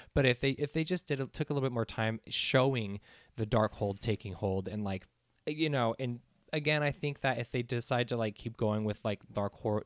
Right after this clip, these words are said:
Darkhold lore, that will read well back on this movie, but I think that was one thing that they also could have done better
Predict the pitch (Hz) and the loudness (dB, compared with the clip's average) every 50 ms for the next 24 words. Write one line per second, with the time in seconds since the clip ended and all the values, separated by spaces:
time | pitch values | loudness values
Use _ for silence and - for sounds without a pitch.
0 | - - 113 107 110 107 - - 117 110 104 95 95 98 95 95 101 107 110 113 | -4 0 2 2 2 0 -2 -2 -2 -2 -2 -4 -4 -4 -2 0 0 0 0 0
1 | 120 - - - - - - _ _ _ _ _ _ _ _ _ _ 110 107 107 | -2 -6 -12 -20 -20 -20 -20 _ _ _ _ _ _ _ _ _ _ -8 0 2
2 | 107 101 104 - 113 113 110 104 98 98 95 - - _ _ - 113 107 110 110 | 2 2 2 0 0 0 0 0 0 -2 -4 -8 -16 _ _ -10 -4 -2 -2 -2
3 | 107 101 101 95 95 92 98 101 - - 95 98 120 127 - 143 143 151 151 147 | -2 -2 -2 -2 -2 -4 -6 -8 -4 -4 -2 -2 -2 -6 -6 -6 -4 -4 -4 -4
4 | - 165 151 151 151 160 156 147 - 123 110 104 - - 110 107 - 107 104 113 | -2 -2 -2 0 0 0 -2 0 0 -2 -2 -2 -2 -4 -6 -2 -2 -2 -2 -2
5 | 110 - - 104 104 98 - 110 101 98 95 92 - 101 98 95 98 95 - 104 | -6 -4 -2 -2 -2 -2 -2 -4 -4 -4 -4 -4 -4 -6 -4 -4 -4 -4 -6 -8
6 | 95 - 101 95 92 101 95 95 92 90 90 98 98 98 | -8 -6 -8 -6 -6 -6 -8 -6 -6 -6 -6 -6 -6 -8